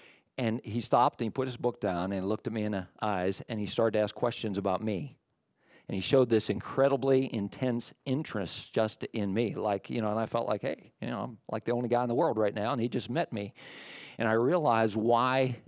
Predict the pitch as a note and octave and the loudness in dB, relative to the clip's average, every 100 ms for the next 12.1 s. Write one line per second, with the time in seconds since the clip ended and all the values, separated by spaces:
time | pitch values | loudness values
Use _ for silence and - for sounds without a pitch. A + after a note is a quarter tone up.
0 | - A#2 A#2 A#2 G2+ G#2+ G#2+ A2+ - G#2+ | -4 -4 0 0 4 4 4 2 2 0
1 | A2+ G#2 F#2+ - D3+ - F#2+ F#2 - G2+ | 0 0 -2 -4 -4 -2 -2 -2 -2 0
2 | A2 C3+ A#2+ B2 G2+ G2+ C#3 G#2+ F#2 G#2 | 2 2 0 0 0 2 2 2 0 -6
3 | - A#2+ A2+ A2 - A#2 A2 G#2+ - - | 2 0 2 -4 -2 -2 0 0 -4 -14
4 | - - - - _ - D3+ E3 D3+ C3 | -18 -18 -20 -20 _ 0 8 10 10 8
5 | C3 - C#3+ D3+ A2 G2 - C3 A#2 A2+ | 6 6 0 2 0 0 4 4 4 0
6 | - C#3+ D3+ G2+ F2 D3+ E3 C#3+ C#3 C3 | -2 -4 0 -2 0 2 4 6 4 4
7 | A#2 A2 C3+ C3 A2+ A2+ B2+ C3 G#2 - | 2 4 4 4 2 2 4 4 2 2
8 | A2+ A2+ G2 A#2 A#2 G#2 B2+ B2+ A2 A2 | 4 4 0 0 2 2 2 2 4 4
9 | A#2+ B2+ A2 A#2+ - B2 A#2 E3 G3+ F#3 | 4 4 2 2 2 2 2 -2 -8 2
10 | D3+ B2+ A2 C#3+ C3+ B2 A#2+ C3+ C3 A2 | 6 8 8 6 8 10 10 10 6 6
11 | A#2 - - A2+ A2 A#2+ B2 C3 B2 A#2 | 4 2 0 2 2 2 2 2 0 0